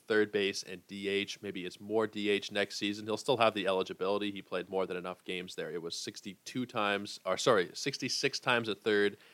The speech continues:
and sixty-two times as a designated hitter. So he'll still have that eligibility,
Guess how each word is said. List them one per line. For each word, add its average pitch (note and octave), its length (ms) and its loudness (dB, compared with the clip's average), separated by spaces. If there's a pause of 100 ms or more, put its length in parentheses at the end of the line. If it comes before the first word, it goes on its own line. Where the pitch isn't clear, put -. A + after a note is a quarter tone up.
(160)
and F#2+ 100 -8
sixty-two G#2 540 -6
times F#2+ 340 -2
as F#2+ 120 -4
a F#2 60 -8
designated F#2 580 -6
hitter. E2 240 -6
So - 120 -12
he'll A2+ 140 0
still C#3+ 160 -2
have D#3 220 4
that C3+ 100 4
eligibility, G2+ 720 2